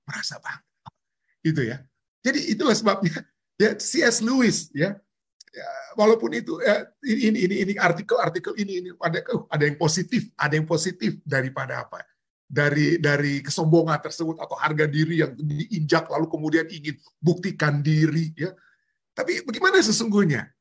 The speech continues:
A-, apakah memang betul-betul bagus, positif ini ya, harga diri, apa kesombongan-kesombongan ini ya? C S Lewis katakan, oh tidak. C S Lewis tidak setuju. C S Lewis salah seorang,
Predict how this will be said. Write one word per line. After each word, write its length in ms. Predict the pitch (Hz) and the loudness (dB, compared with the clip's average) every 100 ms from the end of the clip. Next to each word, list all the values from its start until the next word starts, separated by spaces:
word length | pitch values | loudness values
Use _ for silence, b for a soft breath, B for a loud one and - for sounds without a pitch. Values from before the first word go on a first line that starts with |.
| _ - | _ -4
A-, 400 | 110 - - 226 | -4 -4 -6 -4
apakah 320 | 226 - 214 | -2 0 0
memang 240 | 247 254 | -2 -2
betul-betul 560 | 240 220 240 220 - - | -4 -8 -6 -6 -4 2
bagus, 400 | 165 202 247 - | 4 2 0 -4
positif 560 | - 160 165 180 220 160 | -2 -2 -2 -2 -4 -4
ini 240 | 185 190 190 | -4 -4 -4
ya, 320 | 143 190 143 | -4 -4 -4
harga 160 | 151 160 | 0 2
diri, 400 | 156 156 151 - | 2 0 -2 -10
apa 160 | 147 - | -12 -8
kesombongan-kesombongan 960 | - 175 147 143 147 - 156 156 147 151 | -2 0 0 -2 -4 -4 -2 -2 -4 -6
ini 140 | 143 104 | -10 -10
ya? 80 | 117 b _ - | -12 b _ -6
C 160 | - 269 | 0 2
S 160 | 240 | 2
Lewis 320 | 254 294 240 | 0 2 2
katakan, 480 | - 156 156 139 127 - 135 | 0 -4 -4 -6 -10 -10 -2
oh 320 | 139 131 113 110 | 2 2 0 -6
tidak. 240 | 104 - - _ _ - _ _ | -10 -12 -20 _ _ -20 _ _
C 240 | - 160 | -2 0
S 80 | 165 | 0
Lewis 240 | 196 185 | 2 2
tidak 160 | 175 160 | 2 -2
setuju. 320 | - 156 117 | -2 -4 -2
C 160 | 123 135 | -4 -4
S 80 | 156 | -2
Lewis 240 | 147 147 | -2 -2
salah 160 | 131 120 | -4 -6
seorang, 320 | 127 120 | -4 -4